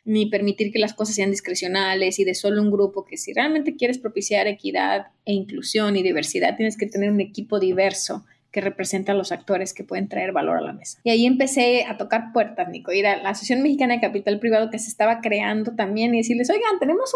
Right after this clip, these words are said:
un fondito y ustedes saben de inversión, entonces me vienen <laughs> como consejeros, por favor". Entonces ahí como que les dio, yo creo que les di ternura.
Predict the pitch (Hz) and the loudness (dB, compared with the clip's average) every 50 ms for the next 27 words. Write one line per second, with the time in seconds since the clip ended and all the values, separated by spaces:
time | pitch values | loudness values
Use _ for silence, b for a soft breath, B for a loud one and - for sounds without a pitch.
0 | 453 453 466 403 370 349 302 262 226 214 254 262 254 254 254 - 254 247 285 - | 0 0 2 2 2 2 2 2 0 0 0 0 2 0 0 0 0 0 2 0
1 | - 202 220 220 214 220 220 220 240 233 - 269 240 240 262 254 - 220 226 220 | 0 -2 -2 -2 -2 -2 -2 -2 -4 -4 -2 -2 -2 -2 -4 -4 -4 -4 -2 -2
2 | 220 214 214 - - _ _ - 240 226 233 240 226 240 262 285 311 339 311 262 | -2 -2 -4 -6 -12 _ _ -6 -2 0 2 2 2 2 2 2 2 2 2 4
3 | 226 269 233 247 226 202 - - 254 240 262 254 - 254 - - 277 254 269 254 | 4 4 4 4 2 2 -2 -2 2 2 4 4 4 4 2 2 2 2 0 -4
4 | - - 269 214 202 190 180 170 175 - - - 359 b b b b b b _ | -2 -2 -2 -2 0 0 0 2 4 4 2 2 0 b b b b b b _
5 | - 277 320 349 330 330 320 320 403 370 311 - 247 214 208 202 - - - - | 0 4 4 6 6 6 4 4 2 2 2 2 2 0 2 0 -2 -6 -8 -4
6 | 214 226 226 214 233 240 254 247 262 254 254 262 254 262 277 254 233 208 226 220 | -2 -2 0 2 2 2 2 2 0 -2 -2 -2 0 2 2 2 2 0 -2 -2
7 | - 240 233 240 247 240 226 202 214 240 254 | 0 0 2 2 2 2 2 2 0 -2 -4